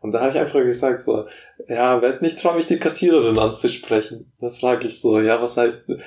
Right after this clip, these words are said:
du bist schön?“ Dann hat er mir das gesagt. Ich dachte mir so, „Hoffentlich prankt er mich nicht.“ Und ich war, ähm, ich, wir haben auch so, in Niederlande gibt's eins Komma fünf Liter Tetrapack, wie es bei uns Milch gibt, mit diesem Verschluss, aber mit Pudding gefüllt.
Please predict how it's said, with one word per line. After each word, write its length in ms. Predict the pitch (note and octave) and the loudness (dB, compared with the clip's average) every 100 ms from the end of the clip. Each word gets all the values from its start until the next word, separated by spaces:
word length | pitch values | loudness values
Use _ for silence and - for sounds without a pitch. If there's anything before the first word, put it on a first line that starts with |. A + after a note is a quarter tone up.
| - - | -16 -6
du 100 | A2 | -4
bist 120 | - | 0
schön?“ 240 | C3+ E3+ | 2 2
Dann 80 | A#2+ | 0
hat 120 | A2 | 2
er 60 | A2 | 2
mir 40 | |
das 200 | G#2 G#2 | 2 -2
gesagt. 360 | - - A#2+ B2+ | -8 -4 -2 -4
Ich 60 | - | -10
dachte 220 | - A2 | -12 -6
mir 80 | G2+ | -2
so, 100 | G#2 | 0
„Hoffentlich 400 | A2 - - - | -2 -4 -14 -6
prankt 260 | A2 F#2 C#3 | 0 2 2
er 100 | B2 | 0
mich 120 | B2 | 2
nicht.“ 200 | B2 B2 | 0 2
Und 100 | G#2+ | -2
ich 120 | G#2 | -2
war, 200 | G#2+ G#2 - - - - | -2 -2 -10 -18 -20 -10
ähm, 460 | - G2+ G2 G2 G2 - - _ _ | -2 0 2 0 -6 -18 -20 _ _
ich, 200 | - - | -8 -6
wir 160 | - A2+ | 0 2
haben 140 | A#2+ | 2
auch 160 | A2+ A#2 | 2 0
so, 380 | - A2+ G#2+ G#2+ - - | 2 2 2 0 -14 -8
in 300 | A2+ - - | -6 -6 -6
Niederlande 520 | D3 F#3 B2 A#2 A#2+ | -2 2 2 2 2
gibt's 260 | B2 - - | 0 -4 -2
eins 260 | D3 F#3 | -2 -2
Komma 240 | - D3 A#2+ | -2 0 0
fünf 380 | - C#3+ - | 0 -2 -2
Liter 380 | - C#3 - B2+ | -4 -2 0 0
Tetrapack, 680 | - C3+ - F3 - E3 - | 0 -2 2 -2 0 -6 -2
wie 60 | A2+ | -2
es 140 | G#2+ | 0
bei 120 | - | 0
uns 240 | A2 A#2 - | 0 0 0
Milch 300 | D3 G3 - | 0 0 0
gibt, 260 | C3 - C3+ | 0 0 -6
mit 120 | C3 | -4
diesem 200 | C3 A#2+ | -8 -4
Verschluss, 360 | A#2+ - F3 - | -4 0 -2 0
aber 220 | A2 A2 | 0 0
mit 140 | G#2+ | -2
Pudding 340 | - - B2+ G2+ | 0 2 2 -2
gefüllt. 480 | - G#2+ G#2+ - | -2 2 2 0